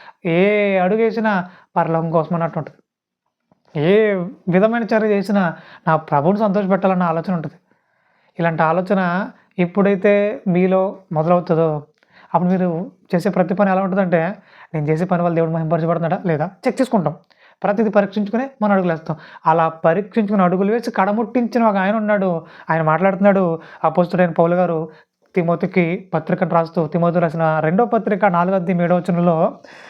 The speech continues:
ఏమంటున్నారంటే ఆయన, "మంచి పోరాటము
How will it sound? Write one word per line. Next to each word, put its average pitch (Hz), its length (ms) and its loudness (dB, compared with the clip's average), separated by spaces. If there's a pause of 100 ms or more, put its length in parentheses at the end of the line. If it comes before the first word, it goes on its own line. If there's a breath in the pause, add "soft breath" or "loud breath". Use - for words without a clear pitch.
(200 loud breath)
ఏమంటున్నారంటే 165 540 2
ఆయన, 175 320 0 (1040 loud breath)
"మంచి 202 300 0
పోరాటము 233 680 2